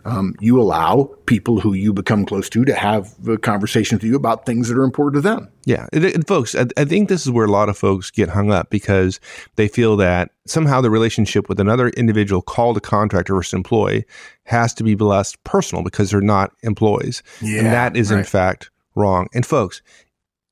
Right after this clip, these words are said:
Speaker 2: you get the last fifteen minutes to talk about whatever you wanna talk about, which is generally going to be work. Fifteen minutes a week with one of your contractors is not too much to
Speaker 1: <laughs>
Speaker 2: ask. And again, the whole point is that's how you develop a relationship,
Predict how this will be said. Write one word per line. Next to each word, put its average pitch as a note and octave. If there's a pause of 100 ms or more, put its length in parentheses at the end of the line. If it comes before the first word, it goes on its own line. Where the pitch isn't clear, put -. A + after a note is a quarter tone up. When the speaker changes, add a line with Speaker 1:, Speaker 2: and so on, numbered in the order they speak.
(180)
Speaker 2:
you C#3
get F#3+
the C#3+
last A#2
fifteen A2
minutes F#2+
to F2+
talk G2
about F#2
whatever G2+
you C3+
wanna C3
talk A2+
about, F2+
which A2
is D3+
generally D3+
going C3+
to B2
be A2+
work. G2+ (240)
Fifteen D3 (120)
minutes G#2+ (340)
a G2
week G2+ (360)
with -
one A2+
of C3
your B2+
contractors -
is G2
not A2
too -
much C3
to -
Speaker 1:
<laughs> -
Speaker 2:
ask. A2 (360)
And C#3
again, D#3
the A#2
whole C#3
point E3
is A2
that's B2+
how E3+
you F3+
develop F3+
a -
relationship, A2